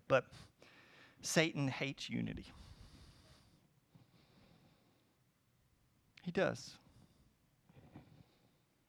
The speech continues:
Satan hates harmony. And if he can,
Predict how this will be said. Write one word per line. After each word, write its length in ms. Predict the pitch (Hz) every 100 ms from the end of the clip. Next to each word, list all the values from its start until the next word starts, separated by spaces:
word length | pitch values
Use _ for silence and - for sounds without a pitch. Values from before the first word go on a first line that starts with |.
| _ _ _ _ _ _ _ -
Satan 680 | - 156 170 - 165 147 151 - - -
hates 320 | 147 143 -
harmony. 480 | - 135 151 202 254 - - - - - - - - - - - - - - - - - _ _ - -
And 200 | 165 185
if 220 | 202 202
he 160 | - 226
can, 680 | - 185 240 196 139 151